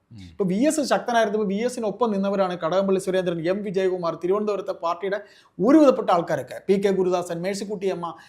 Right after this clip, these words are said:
Speaker 2: ഇവിടെ പിന്നെ, ഉം, കൊച്ചിയിലാണെങ്കിൽ ചന്ദ്രൻപിള്ള, ഇങ്ങനെ നിരവധി പേരുണ്ട്. പക്ഷേ അതേപോലെ ഇപ്പൊ പിണറായി ശക്തനാണെന്ന് കണ്ടപ്പോ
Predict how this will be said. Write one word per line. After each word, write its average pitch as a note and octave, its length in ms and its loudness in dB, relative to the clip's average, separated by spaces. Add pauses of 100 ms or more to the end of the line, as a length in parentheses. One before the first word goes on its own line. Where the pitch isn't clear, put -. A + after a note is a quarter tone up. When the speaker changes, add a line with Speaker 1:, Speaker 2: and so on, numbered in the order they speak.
(120)
Speaker 2:
ഇവിടെ F#3 320 8
പിന്നെ, E3+ 300 2
ഉം, D#3+ 280 -4
കൊച്ചിയിലാണെങ്കിൽ F3+ 540 -2
ചന്ദ്രൻപിള്ള, F3+ 640 0 (320)
ഇങ്ങനെ C4 140 2
നിരവധി C#4 440 8
പേരുണ്ട്. F3+ 340 2 (240)
പക്ഷേ F#3 180 -2
അതേപോലെ A3+ 800 2 (220)
ഇപ്പൊ G4+ 360 4
പിണറായി D4+ 380 4
ശക്തനാണെന്ന് B3+ 580 -2
കണ്ടപ്പോ A3 420 -6